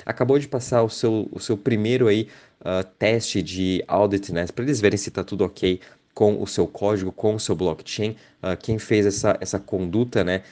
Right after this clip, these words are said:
foi o Open Zeppelin e não acharam nenhum, ah, erro crítico ou nenhum bug no seu código. Então o Z K Sync aí está cada vez mais progredindo pra estar lançando a sua mainnet, ah, em dois mil e vinte e três.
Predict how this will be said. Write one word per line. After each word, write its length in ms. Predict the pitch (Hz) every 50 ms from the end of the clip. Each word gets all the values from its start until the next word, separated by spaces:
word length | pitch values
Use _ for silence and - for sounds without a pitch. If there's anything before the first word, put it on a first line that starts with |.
| - _ _
foi 400 | _ - - - 107 110 107 101 -
o 280 | - 98 101 98 98 - -
Open 300 | 113 113 - 120 98 87
Zeppelin 460 | 80 78 90 95 107 113 - 123 123 120 - - _ _
e 60 | 104
não 220 | 104 117 120 127
acharam 480 | 131 127 123 - 113 107 110 113 117 -
nenhum, 540 | - 107 107 104 104 104 104 113 113 113 107 -
ah, 180 | 104 98 101 95
erro 300 | - - 120 117 110 107 - _
crítico 560 | - 123 139 147 - - - - 113 107 104
ou 160 | - 110 107
nenhum 300 | 107 107 107 113 127 135
bug 440 | 113 92 98 104 110 110 104 117 107 - - _ _ _
no 140 | - 107 107
seu 160 | - - 117
código. 380 | - - - 95 92 90 - -
Então 140 | - 95
o 20 | 92
Z 140 | 90 104 104
K 180 | - 110 98
Sync 360 | 101 - - 110 110 - -
aí 200 | 107 98 107 104 - - - _ _ _
está 200 | - - 107 98
cada 220 | - 120 113 117
vez 200 | 104 110 113 104
mais 160 | 110 107 101 98
progredindo 720 | - - 131 135 120 113 113 101 87 90 98 107 110 104 - - _ _
pra 120 | - 110 107
estar 280 | 113 - - 113 104
lançando 440 | 107 104 98 95 - - 113 117 117
a 40 | 110
sua 200 | - - 120 110
mainnet, 640 | 104 104 104 95 92 87 90 98 101 101 - - - - - - - _ _ _
ah, 300 | - 95 92 92 92 92 -
em 100 | 127 123
dois 220 | 120 117 113 98
mil 180 | 101 110 113 113
e 60 | 110
vinte 240 | 98 113 117 117 -
e 40 | -
três. 280 | - 92 90 90 90